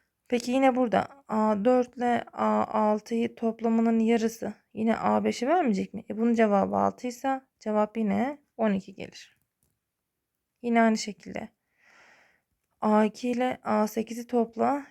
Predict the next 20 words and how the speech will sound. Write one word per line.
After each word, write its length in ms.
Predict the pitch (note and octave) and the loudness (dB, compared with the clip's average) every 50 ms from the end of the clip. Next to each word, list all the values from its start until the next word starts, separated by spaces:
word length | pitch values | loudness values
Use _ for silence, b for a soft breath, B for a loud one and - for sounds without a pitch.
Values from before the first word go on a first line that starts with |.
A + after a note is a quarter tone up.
| - - | -14 -14
ikiye 380 | A3+ - - B3 B3 B3+ A#3 | -14 -8 -2 2 2 4 4
böl, 160 | A#3 A3+ G3+ - - | 4 2 2 0 -2
A 240 | - G#3+ A3 A3 - G#3+ A3 | 0 2 2 4 4 2 2
on 160 | A3+ A3 G#3 | 2 2 0
bölü 160 | G#3 F#3 F#3 | 0 -2 -4
iki 160 | F#3 - G3 | -6 -4 -4
dedin 200 | G3 F#3+ F#3+ G3 | -4 -4 -4 -4
düşün, 300 | G3+ - - G#3 G3+ - _ G3 | -6 -8 -8 -12 -12 -12 _ -8
düşün 240 | G#3 G3+ - G#3 G3 | -8 -6 -4 -6 -4
on 260 | - G#3 G#3+ G#3 F#3+ | -2 -2 -2 0 0
bölü 140 | F#3+ - - | -2 -2 -4
ikiden 400 | - A3 - B3 C4+ C#4 C#4 B3 | -8 -6 -4 -4 -4 -4 -4 -4
ne 100 | A#3+ A3+ | -2 0
gelecektir? 580 | G#3 G3+ F#3+ G3 F#3+ F#3 - - G#3 G#3 G3+ | 0 0 0 0 -4 -6 -8 -8 -4 -4 -2
A 100 | F#3+ F#3+ | -2 -2
beş. 240 | A3 B3+ C4 - - - | -2 -4 -4 -6 -10 -6
Bunun 220 | A3 A3 A#3 A#3 | -2 0 2 2
cevabı 380 | A3+ A3+ G#3+ G3+ G3 F#3+ F#3+ G3 | 4 4 4 4 2 2 2 2
altı 320 | G3 G3 G3+ - - B3 | 2 0 0 -2 -6 -6
ise 400 | B3 A#3+ - - C4 C4 C4 C4 | -8 -6 -4 -4 -4 -4 -4 -6